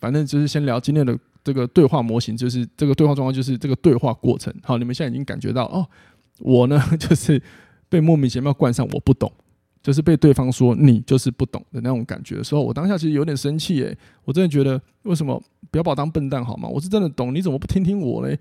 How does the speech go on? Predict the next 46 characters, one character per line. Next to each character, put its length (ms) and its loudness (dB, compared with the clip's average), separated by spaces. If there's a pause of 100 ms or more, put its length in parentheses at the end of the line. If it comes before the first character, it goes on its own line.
(180)
我 140 2
就 100 6
很 100 4
想， 140 -4
然 100 0
后 60 2
突 140 0
然 80 0
之 100 -8
间 160 -4
我 80 -2
当 160 -2
下 100 -2
有 100 0
一 40 0
点 160 -6
就 140 -4
是 80 -2
很 100 -2
想 160 -4
解 260 -16
释， 240 -6
你 120 -10
知 80 -12
道 100 -12
吗？ 60 -16 (640)
可 120 2
是 80 0
后 100 2
来 80 2
我 160 0
就 80 -4
思 180 -8
考 140 -6
了 60 -6
一 20 -6
件 100 -6
事 140 -8
情， 160 -14 (1500)
呃， 200 -4 (160)
对 120 4
方 120 2
说 120 0
我 40 4
不 80 -4
懂， 220 -8